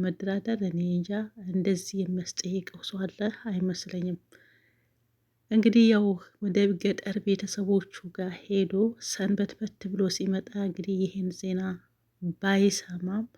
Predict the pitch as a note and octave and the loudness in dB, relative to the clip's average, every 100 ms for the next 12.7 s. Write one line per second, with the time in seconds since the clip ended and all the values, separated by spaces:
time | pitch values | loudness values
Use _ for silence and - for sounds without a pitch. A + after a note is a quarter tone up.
0 | - _ _ _ - G#3+ - G#3+ G#3 G#3 | -20 _ _ _ 2 4 6 6 6 6
1 | F#3+ F#3+ F#3+ F3+ F#3 F3+ F#3 F#3 F#3 F3+ | 4 2 0 -10 -8 -8 -4 -4 -2 -2
2 | F3+ F3+ F3+ E3 F3+ - - G3 F3+ E3+ | -4 -6 -4 -6 -8 -10 -6 -2 -2 -4
3 | _ _ _ _ _ _ G3 F#3 F#3 F#3 | _ _ _ _ _ _ -8 -6 -4 -2
4 | F3+ F3 E3+ _ - _ _ _ _ - | -2 -2 -6 _ -20 _ _ _ _ -4
5 | G3+ - G3 G3 B3+ A3 F3+ F3+ _ - | -2 0 2 2 2 2 -2 -4 _ -10
6 | G3 G3+ G#3 G3+ G#3+ A3 A3 - _ E3 | -4 0 0 2 2 2 0 -6 _ -8
7 | F#3+ F3+ - F3 - - - F3+ _ _ | -6 -4 -6 -10 -10 -14 -20 -20 _ _
8 | F#3 F#3+ F#3 F3 - E3+ - - G3+ G3+ | -6 -2 -4 -4 -8 -8 -8 0 2 2
9 | - F3 - - - _ _ - F#3+ - | -2 -8 -12 -20 -20 _ _ -4 -4 -4
10 | F3+ E3+ - F3+ F#3 F3+ E3+ - _ _ | -6 -6 -4 -2 0 0 -2 -4 _ _
11 | _ - G3+ G3+ G#3+ G3 F#3+ F3+ F3+ F3+ | _ 0 6 6 6 6 4 0 -4 -2
12 | F3 F3 F3 G#3+ F#3 - G3+ | -2 -2 -4 -8 -10 -10 -12